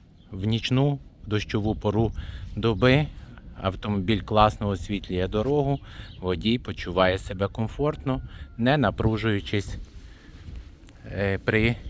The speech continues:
їзді. Набагато цікавіша їзда. Шістдесят чотири кіловати. Рестайлінг дві тисячі двадцятий, ледовські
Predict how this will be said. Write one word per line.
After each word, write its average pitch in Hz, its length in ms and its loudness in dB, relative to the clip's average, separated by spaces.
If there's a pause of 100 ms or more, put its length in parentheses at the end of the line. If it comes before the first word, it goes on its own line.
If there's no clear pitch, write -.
їзді. 95 600 -2 (240)
Набагато 113 680 2 (420)
цікавіша 101 720 0 (120)
їзда. 90 440 0 (360)
Шістдесят 135 580 4
чотири 104 420 2
кіловати. 135 720 0 (1600)
Рестайлінг 113 640 8 (340)
дві 101 220 0
тисячі 101 440 -2
двадцятий, 123 720 2 (120)
ледовські 101 640 4